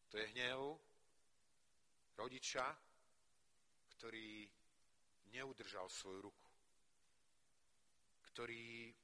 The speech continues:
sa dostal do stavu, že ho hnev ovládol a on sa nekontroluje v tom, koľko rán svojmu dieťaťu zasadil.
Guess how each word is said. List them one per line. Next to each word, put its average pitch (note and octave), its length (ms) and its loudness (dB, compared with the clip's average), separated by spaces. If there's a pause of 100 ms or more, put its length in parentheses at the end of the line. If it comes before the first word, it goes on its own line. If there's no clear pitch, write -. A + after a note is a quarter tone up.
(200)
sa G#2 160 -4
dostal B2 400 2
do G#2+ 80 -2
stavu, B2+ 480 0
že G#2+ 180 0 (460)
ho G2+ 160 -8 (160)
hnev A2+ 240 -4 (160)
ovládol F2 640 -4 (500)
a F#2 80 -8
on G#2+ 80 -12
sa G#2+ 320 -4
nekontroluje F#2+ 760 -6
v - 140 -12
tom, F2 160 -2 (480)
koľko G2 400 -2
rán E2 320 0 (400)
svojmu F2 400 -2
dieťaťu E2+ 480 -10 (400)
zasadil. E2+ 480 -4